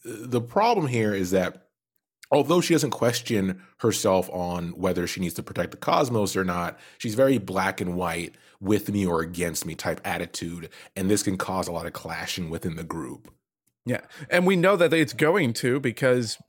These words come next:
Speaker 2: Jinx is very much not care, like, does not have a care in the world when it comes to their duty as a Star Guardian. So l-, not only does Poppy see it as, like, we have duty above all,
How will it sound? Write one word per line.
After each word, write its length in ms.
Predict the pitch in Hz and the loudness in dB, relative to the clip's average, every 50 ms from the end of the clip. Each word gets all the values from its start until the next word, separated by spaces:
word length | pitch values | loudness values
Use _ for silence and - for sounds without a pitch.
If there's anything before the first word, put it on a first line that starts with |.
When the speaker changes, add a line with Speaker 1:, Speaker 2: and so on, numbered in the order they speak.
| 131 127 120 | -12 -12 -8
Speaker 2:
Jinx 400 | - - 117 131 156 165 - - | -4 -2 -2 -2 -2 -2 -2 -2
is 140 | 175 156 123 | -2 -2 0
very 400 | - 131 135 160 180 185 180 165 | 2 2 2 4 4 2 2 2
much 400 | 165 170 170 170 - - - - | 2 0 0 0 -4 -12 -12 -8
not 640 | 117 113 110 113 120 135 156 160 156 143 - - - - _ _ _ _ _ _ _ _ - - - 123 117 107 - - | -8 -6 -4 0 0 2 2 2 2 0 -2 -6 -12 -20 _ _ _ _ _ _ _ _ -20 -16 -14 -12 -12 -12 -12 -6
care, 400 | - 139 139 143 143 147 147 - - - | -2 2 2 4 4 4 2 0 -2 0
like, 260 | 143 139 135 131 110 | 4 4 4 4 4
does 180 | 139 139 113 110 | 0 0 0 0
not 240 | 117 143 160 - 160 | 0 2 2 2 0
have 180 | 143 147 139 | 0 0 0
a 60 | 143 | -2
care 200 | 139 - 143 147 | -2 0 0 0
in 120 | 143 139 139 | 0 0 0
the 40 | 127 | 0
world 480 | 117 117 127 147 143 123 117 117 110 | 0 2 2 4 4 4 2 2 0
when 140 | 110 117 117 | 0 -2 -2
it 160 | 120 131 - | -4 -4 -8
comes 440 | - - 151 135 131 127 123 117 - | -8 -4 -2 0 0 0 -2 -6 -6
to 180 | - - 143 131 | -2 0 0 2
their 160 | 123 123 117 | 2 2 2
duty 320 | 101 127 127 127 123 123 | 2 2 0 2 2 0
as 100 | 120 104 | 0 0
a 60 | 110 | -4
Star 320 | 107 - - 143 139 139 131 | -6 -2 0 2 2 2 2
Guardian. 520 | 110 120 110 107 95 87 80 82 73 107 - - - - - - - | 0 -2 -2 -4 -6 -6 -6 -6 -8 -10 -12 -14 -20 -20 -20 -18 -12
So 480 | - - - 143 131 123 120 117 113 - - - - - - _ _ - | -6 0 2 4 4 6 4 4 2 0 -6 -18 -20 -20 -20 _ _ -12
l-, 280 | - 147 135 127 131 135 123 - - _ | -8 -4 -2 -2 -2 -4 -6 -12 -14 _
not 300 | - 147 156 160 165 - | 0 2 2 2 4 4
only 340 | 165 165 165 170 160 151 147 | 4 4 4 4 4 4 4
does 240 | 127 143 135 117 - - _ _ - | 4 2 2 0 -2 -8 _ _ -2
Poppy 320 | 156 151 156 - 160 135 | 0 0 2 2 0 -2
see 240 | 123 - - 151 139 | 0 0 0 2 2
it 100 | 135 120 | 4 2
as, 140 | 120 110 131 | 2 2 2
like, 160 | 120 110 - | 0 0 0
we 140 | 123 123 107 | 0 0 0
have 280 | - 127 127 131 110 107 | 0 0 0 0 0 0
duty 320 | 120 131 135 127 123 123 | 0 0 2 2 2 2
above 300 | 120 110 120 117 107 117 | 2 2 2 2 4 4
all, 360 | 160 175 143 120 123 131 - | 4 4 4 4 2 0 -2